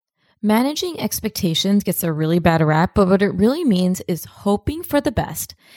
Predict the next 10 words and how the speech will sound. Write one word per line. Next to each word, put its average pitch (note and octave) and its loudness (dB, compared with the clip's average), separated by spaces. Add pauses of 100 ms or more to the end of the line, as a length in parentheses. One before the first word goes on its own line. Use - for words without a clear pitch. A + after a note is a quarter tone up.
(140)
in G#3 4
a G3 8
situation G3 0 (320)
and A3 4
freeing A3+ 4
yourself C#4 2
from F3 -2
control F#3 -2 (280)
and F3 -4
guilt F#3 0